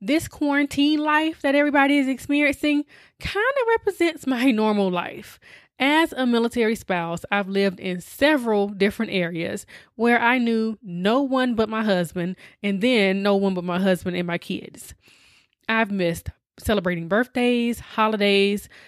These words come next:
special occasions with my family, and I've been limited to seeing all this wonder through an app on my phone. Now, I'm so thankful for technology.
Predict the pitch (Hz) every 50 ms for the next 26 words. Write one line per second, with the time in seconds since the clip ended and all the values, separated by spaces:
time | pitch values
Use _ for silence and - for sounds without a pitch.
0 | _ _ - - - - - 233 240 - 269 247 247 - 240 220 220 226 208 208
1 | 220 220 208 - 208 196 - 180 170 165 - - 208 208 208 208 208 202 202 202
2 | 208 214 208 - - _ _ - 247 240 254 311 349 - 453 330 240 220 220 226
3 | 233 - 247 - - 185 - - 214 196 190 - 208 208 226 247 220 240 226 -
4 | 175 180 190 202 226 233 311 349 403 - - - - - _ _ _ - 233 240
5 | 254 247 - - 196 196 196 - - 196 185 180 180 180 - - - - - 107
6 | - - 165 - _ _ _ _ _ _ _ _ _ _ _ _ _ _ _ -
7 | 208 208 202 196 196 208 214 - - 262 277 269 262 247 233 226 - 233 214 -
8 | 220 208 202 - 214 190 190 190 180 175 175 180 170 165 175 180